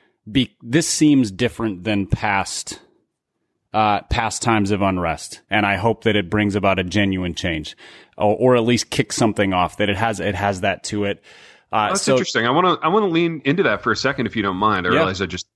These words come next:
Speaker 2: interrupted you four seconds into your thing,
Speaker 1: No,
Speaker 2: but
Speaker 1: that's good.
Speaker 2: I'm, you, you said the word hopeful, and it, it piqued my interest. I wanna feel better.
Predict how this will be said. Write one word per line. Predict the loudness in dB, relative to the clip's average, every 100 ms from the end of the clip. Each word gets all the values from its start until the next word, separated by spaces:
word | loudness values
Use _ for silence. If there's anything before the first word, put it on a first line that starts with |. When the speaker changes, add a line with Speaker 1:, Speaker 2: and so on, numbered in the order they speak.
| _
Speaker 2:
interrupted | 0 2 2 0 -4
you | -6
four | -6 -6
seconds | -2 -4 -6 -10
into | -10 -10
your | -10
thing, | -8 -6 -2
Speaker 1:
No, | 0
Speaker 2:
but | 0
Speaker 1:
that's | -2
good. | -4 -4 -6 -16 -4
Speaker 2:
I'm, | -2 -2 -6 _
you, | -2
you | 0 0
said | 2 2
the | 2
word | 2 2
hopeful, | 0 -2 -4 -6 -6
and | -8 -10 -10 -12 -6
it, | -4 -4 -8 _ _
it | -6 -2
piqued | -2 0
my | -2 -2
interest. | -4 -6 -6 -2
I | -2
wanna | 0 -2
feel | -2 -2
better. | 0 0 -2